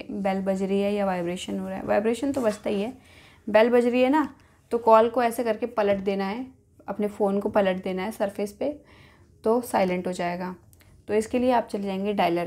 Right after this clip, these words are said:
पे, थ्री डॉट पे जाएंगे और सेटिंग पे क्लिक करेंगे और इसके बाद यहाँ पे flip to silence, इस पे क्लिक कर लेंगे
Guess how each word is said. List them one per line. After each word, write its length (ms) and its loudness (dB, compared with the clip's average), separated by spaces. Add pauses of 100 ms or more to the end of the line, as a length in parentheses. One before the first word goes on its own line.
पे, 80 -8 (680)
थ्री 160 4
डॉट 280 4
पे 80 -2
जाएंगे 380 -4
और 120 -2
सेटिंग 400 -6
पे 80 -4
क्लिक 260 -10
करेंगे 420 -4 (540)
और 240 4
इसके 280 -4
बाद 180 2
यहाँ 200 0
पे 120 2
flip 340 0
to 180 -2
silence, 500 -2 (1400)
इस 120 -4
पे 140 0
क्लिक 260 -4
कर 120 4
लेंगे 400 -2